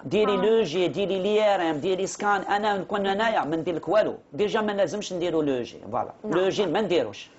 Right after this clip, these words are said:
Speaker 3: نعم، ان شاء الله تكون استفدتي اختي،
Speaker 1: ما تخافيش
Speaker 3: الصحه
Speaker 1: كاع.
Speaker 3: والراحه على
Speaker 1: فوالا.
Speaker 3: ال-، البنت ان شاء الله يا رب.
Speaker 1: إن شاء الله.
Speaker 3: شكرا
Speaker 2: شكرا
Speaker 3: على
Speaker 2: دكتور، بارك الله
Speaker 1: العفو.
Speaker 2: فيكم.
Speaker 3: شكرا، شكرا ميساء، شكرا دكتور. هكذا في عجالة،
Speaker 1: أوه.
Speaker 3: الوقت فعلا داهمنا.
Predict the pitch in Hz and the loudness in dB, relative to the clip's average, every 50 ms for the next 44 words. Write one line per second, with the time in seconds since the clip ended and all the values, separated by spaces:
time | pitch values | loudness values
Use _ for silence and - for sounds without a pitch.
0 | - - - - - - - - - 196 175 165 185 202 214 214 - 294 - 311 | -20 -20 -20 -20 -20 -20 -20 -8 -6 -6 -4 -4 -6 -6 -6 -2 -2 0 0 0
1 | 285 - 294 294 277 - - 277 277 - - 294 262 277 269 - - 277 262 247 | -2 0 0 -2 -2 -2 -6 -8 -8 -2 2 4 4 2 2 0 0 2 4 4
2 | 240 240 233 233 226 220 214 220 226 226 220 220 214 214 233 233 - 339 330 330 | 4 4 4 4 4 2 2 0 0 2 4 4 4 4 0 0 2 2 4 6
3 | 339 311 285 262 294 320 - 311 240 247 247 240 233 226 226 220 170 160 139 156 | 6 6 6 6 4 2 4 2 2 4 4 4 4 6 4 4 2 2 0 0
4 | 190 202 202 196 214 220 202 - 254 262 254 - 247 - - 247 - 233 233 233 | -2 -2 -2 -4 -6 -6 -2 0 -2 -2 -2 -6 -8 -4 -4 -2 -2 -2 -2 -2
5 | 240 233 214 214 240 254 262 339 370 381 262 247 254 240 240 240 247 233 - 262 | 0 0 0 0 0 0 2 0 0 0 -2 -12 -10 -10 -10 -10 -10 -6 -6 -6
6 | - - 269 254 247 247 233 285 294 285 285 285 277 - - - 285 277 254 233 | -2 0 0 0 0 2 2 4 4 4 4 2 0 -2 -4 -2 -2 -2 -2 0
7 | 226 262 262 269 269 269 269 294 311 - - 277 277 - - 240 233 - - _ | -2 -2 -2 -2 -2 0 0 2 2 2 0 -2 -2 -4 -6 -16 -16 -16 -20 _
8 | _ _ _ _ _ _ _ - - - - 294 302 - 254 190 156 165 - 262 | _ _ _ _ _ _ _ -20 -20 -8 -4 -2 -2 0 -2 -4 -4 -6 -6 -4
9 | 277 311 285 277 269 254 220 190 202 - - 262 269 370 - - - - - - | 0 2 2 2 0 -2 -4 -6 -8 -6 -2 -2 -2 -2 -2 -8 -20 -20 -20 -20
10 | - - 269 269 - 262 269 294 269 233 214 240 247 - 269 254 208 208 202 202 | -8 -8 -6 -4 -2 -2 -2 0 -2 -2 -2 -2 -4 -4 -6 -4 -4 -4 -6 -6
11 | 226 - 226 196 196 190 - - 202 196 185 - 196 190 - 214 196 185 180 190 | -6 -4 -2 -2 -2 -2 -4 -4 -2 -2 -2 -2 -6 -4 -2 0 0 0 0 0
12 | 196 226 233 226 - 85 - - - 233 226 240 - - - 254 220 220 214 208 | 0 0 0 0 -2 -4 -6 -6 -6 -4 -4 -4 -4 -2 -4 -4 -2 -2 -6 -6
13 | 202 180 190 190 196 208 208 214 240 285 320 | -4 -4 -4 -4 -6 -8 -6 -4 -4 -4 -4